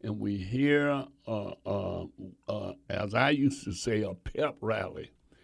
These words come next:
uh, word from the pastor or from some other minister he have bringing you the word of God. Now, after you done heard that,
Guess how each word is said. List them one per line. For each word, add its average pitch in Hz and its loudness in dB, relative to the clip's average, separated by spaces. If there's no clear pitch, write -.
uh, 107 6
word 107 8
from 135 4
the 131 8
pastor 95 -4
or 113 8
from 131 2
some 127 -2
other 117 4
minister 113 0
he 120 6
have 107 0
bringing 110 2
you 127 6
the 104 2
word 110 6
of 107 -2
God. 107 6
Now, 120 4
after 170 4
you 131 4
done 127 2
heard 156 4
that, 104 2